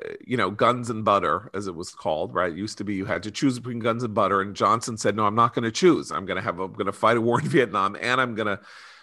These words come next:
create this massive, uh, federal government infrastructure. And then we had fifteen years of disastrous public sector spending, uh, that didn't actually do,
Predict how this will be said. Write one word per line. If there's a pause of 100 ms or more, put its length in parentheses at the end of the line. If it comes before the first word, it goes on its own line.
(280)
create
this
massive,
uh,
federal
government
infrastructure. (340)
And
then
we
had
fifteen
years
of
disastrous
public (1160)
sector
spending, (100)
uh,
that
didn't
actually
do,